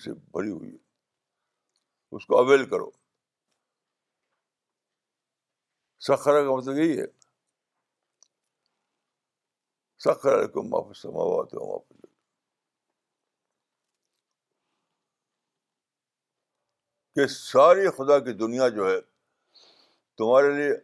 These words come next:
اپورچونی-، اپورچونیٹیز سے بھر دی گئی ہے۔ اس کو اویل کرو، اس کو اویل کرو، اس کو اویل کرو۔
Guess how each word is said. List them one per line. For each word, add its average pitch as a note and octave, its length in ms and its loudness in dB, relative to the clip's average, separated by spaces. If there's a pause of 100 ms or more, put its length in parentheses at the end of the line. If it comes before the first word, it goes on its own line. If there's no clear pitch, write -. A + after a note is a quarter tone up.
(160)
اپورچونی-، B2+ 760 -2
اپورچونیٹیز B2 840 -4
سے C#3 120 -4
بھر A2 380 0
دی B2+ 240 -6
گئی F#2+ 220 -6
ہے۔ E2 40 -14 (1080)
اس A2+ 100 -18
کو C#3+ 120 2
اویل D#3 320 6
کرو، B2+ 240 4
اس G2+ 120 -8
کو A#2 80 0
اویل C3 280 2
کرو، A#2+ 240 -2
اس G#2 120 -8
کو G#2+ 80 -2
اویل G#2 260 -2
کرو۔ E2 220 -8